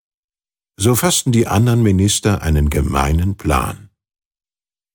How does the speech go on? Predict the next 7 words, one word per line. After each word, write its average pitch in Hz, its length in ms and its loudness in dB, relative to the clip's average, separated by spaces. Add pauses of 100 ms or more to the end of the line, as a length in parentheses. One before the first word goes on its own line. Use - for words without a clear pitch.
(640)
Sie 104 240 2
gingen 170 300 4
zu 127 140 0
König 104 380 2
Darius 85 600 0
und 117 140 -4
sprachen: 76 680 -2